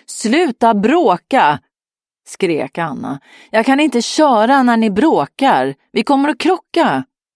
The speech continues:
Tre minuter senare parkerade hon utanför Konsum och lyfte ut barnen ur bilen.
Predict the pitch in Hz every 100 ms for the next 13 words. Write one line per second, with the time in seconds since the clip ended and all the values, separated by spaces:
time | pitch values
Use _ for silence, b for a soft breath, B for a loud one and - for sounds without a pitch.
0 | _ _ _ _ _ _ _ _ _ _
1 | _ _ _ _ - 262 302 294 151 117
2 | 135 190 170 120 131 147 - 233 - 139
3 | 120 123 147 143 147 151 147 151 - 226
4 | 123 113 - 143 147 b b b 202 202
5 | 196 254 160 180 175 139 117 123 127 131
6 | 170 156 123 - - -